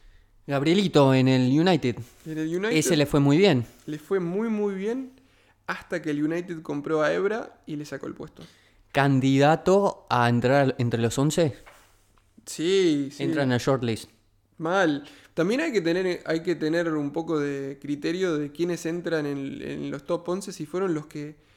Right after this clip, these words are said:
Speaker 2: eh, hicieron méritos a través de su carrera o los que jugaron mejor en la Premier.
Speaker 1: Sí, hay, hay que después pensar eso.
Speaker 2: Sí. Eh, bueno, sí, el gringo Heinze, que jugó en el Manchester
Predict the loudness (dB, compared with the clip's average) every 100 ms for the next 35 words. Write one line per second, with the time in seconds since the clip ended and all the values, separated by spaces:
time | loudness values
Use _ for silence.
0 | _ _ _ _ _ -10 -8 -2 0 2
1 | 2 0 -2 -6 -4 -4 -4 -4 -8 -12
2 | -4 -2 -2 -2 -4 -6 -8 -4 -2 0
3 | 0 -2 -4 -4 -2 -4 -6 -8 -8 -12
4 | -14 -20 -20 _ -20 _ -6 0 0 0
5 | 0 -2 -2 -2 -2 -4 -4 -4 -4 -2
6 | -4 -4 -12 -14 -10 -10 -12 -20 -20 -20
7 | -20 -20 -20 _ -6 0 2 4 4 2
8 | 2 0 -2 -6 _ _ -2 0 2 0
9 | -4 -8 0 2 2 0 2 2 4 2
10 | -2 -4 -6 -6 -12 -6 -2 0 0 0
11 | -4 -8 -8 -4 -4 -6